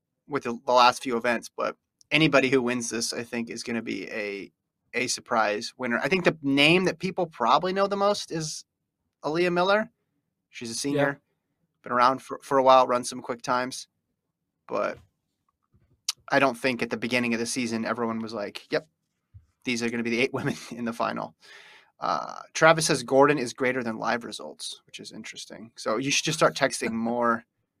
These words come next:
Speaker 1: more coaches and just see what they say.
Speaker 2: More coaches.
Speaker 1: Yeah. Yeah. Let's just, all the top ten coaches, just start to just send them screenshots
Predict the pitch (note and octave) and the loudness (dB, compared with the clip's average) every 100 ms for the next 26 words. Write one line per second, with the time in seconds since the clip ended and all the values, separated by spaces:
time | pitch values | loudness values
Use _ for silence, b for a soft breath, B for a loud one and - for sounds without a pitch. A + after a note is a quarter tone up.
0 | _ _ _ _ _ _ C3 A#2 A#2 A#2 | _ _ _ _ _ _ -10 -4 -4 -6
1 | - A#2 - - A#2 - - A#2 - - | -6 -6 -6 -10 -10 -12 -14 -16 -12 -10
2 | A2 G#2+ - - A#2 - C#3 B2+ - - | -12 -14 -14 -10 -10 -6 -6 -6 -12 -18
3 | _ _ _ _ - _ _ - _ _ | _ _ _ _ -20 _ _ -20 _ _
4 | _ _ - A#2 - _ _ _ _ _ | _ _ -8 -8 -8 _ _ _ _ _
5 | _ _ _ _ _ _ _ _ _ _ | _ _ _ _ _ _ _ _ _ _
6 | _ _ _ _ _ - - - - - | _ _ _ _ _ -20 -20 -14 -8 -6
7 | - - C3+ C3 B2+ A#2+ A#2+ - A#2 A2+ | -8 4 8 8 8 4 2 2 -2 -2
8 | A#2 G#2+ - A2+ - A#2+ - A2+ A#2 - | -2 -2 -6 -10 -12 -12 -6 -6 -6 -10
9 | A#2 A2+ - A#2+ A2+ A2 - G2+ G#2+ - | -8 -8 -4 -2 -2 -6 -6 -6 -4 -4
10 | A#1 - - | -4 -8 -14